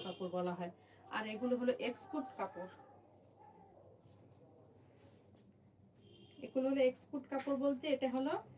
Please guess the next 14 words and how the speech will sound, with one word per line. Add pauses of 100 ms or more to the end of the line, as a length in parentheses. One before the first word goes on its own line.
(400)
আপনার
প্রিমিয়াম, (100)
একদম (180)
ভালো (120)
কোয়ালিটির
যে (560)
সুতি
কাপড়গুলো (120)
থাকে, (140)
একদম (100)
খুব (140)
ভালো (100)
কোয়ালিটির। (640)
এটা